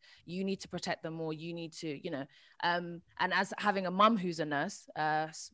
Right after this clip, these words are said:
you know, and, and my stepdad as well, um, social worker, I know just how important the work that they do. Um, and I, yeah, I think that they, they should be, you know,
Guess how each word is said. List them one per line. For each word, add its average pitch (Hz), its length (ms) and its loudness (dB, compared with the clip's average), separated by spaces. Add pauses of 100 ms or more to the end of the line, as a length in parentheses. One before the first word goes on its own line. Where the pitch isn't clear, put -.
(140)
you 165 100 -8
know, 151 220 -6
and, 156 300 -6
and 165 80 -6
my 160 100 -6
stepdad 160 400 -2
as 156 160 -6
well, 160 240 -2 (400)
um, 156 420 0
social 165 360 -4
worker, 160 260 -4
I 170 140 0
know 175 160 -2
just 196 260 -2
how 175 160 2
important 170 640 -6
the 165 80 0
work 160 260 4
that 139 100 -4
they 165 120 0
do. 151 320 0 (500)
Um, 156 360 2 (140)
and 156 180 -2
I, 151 200 -2
yeah, 180 180 4
I - 100 -4
think 175 200 -8
that 139 140 -4
they, 160 320 0
they 165 100 -4
should 156 240 -6
be, 156 340 -6
you 170 80 -10
know, 156 140 -6